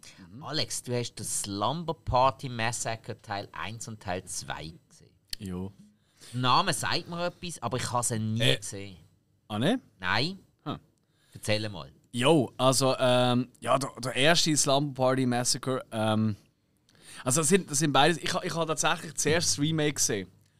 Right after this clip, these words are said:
Speaker 1: Das ist vor irgendwie drei, vier Jahren oder noch, noch länger rausgekommen. Und der ist, äh, recht gut angekommen, äh, bei, so bei den Horrorfans.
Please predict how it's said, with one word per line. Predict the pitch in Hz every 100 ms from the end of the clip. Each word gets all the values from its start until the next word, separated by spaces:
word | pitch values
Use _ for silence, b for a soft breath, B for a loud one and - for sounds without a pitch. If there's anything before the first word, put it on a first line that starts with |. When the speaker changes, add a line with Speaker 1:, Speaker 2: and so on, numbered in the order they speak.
| _ _
Speaker 1:
Das | - 117
ist | -
vor | 120
irgendwie | 117 113
drei, | 127 131
vier | 120
Jahren | 131 185 202 110
oder | 101 98
noch, | 110 107
noch | 131
länger | 143 143 147
rausgekommen. | 143 151 160 147 151 151 B B B B
Und | 135
der | 147
ist, | 151 156
äh, | 131
recht | 143 214 -
gut | 254 185
angekommen, | 180 - 208 104 - _ -
äh, | - 135 139 139 135
bei, | 135
so | 143 147 139 135
bei | 135
den | 135 131 110
Horrorfans. | 135 147 139 135 139 160 151